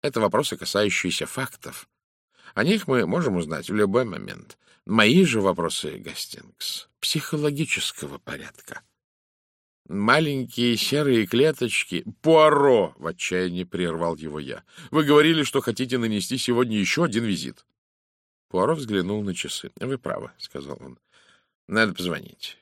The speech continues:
и спросить, удобно ли нам сейчас прийти". Он вышел и через несколько минут вернулся.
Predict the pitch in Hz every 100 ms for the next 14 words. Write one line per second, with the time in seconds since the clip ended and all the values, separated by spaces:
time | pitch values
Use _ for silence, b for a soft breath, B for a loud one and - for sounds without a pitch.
0 | _ - 71 - 95 90 92 - 90 117
1 | 110 92 87 85 90 85 - 80 82 80
2 | - 73 65 - - - _ _ _ _
3 | _ _ - 175 147 160 151 - 104 90
4 | 95 92 92 147 - 101 85 76 95 -
5 | 80 64 62 - -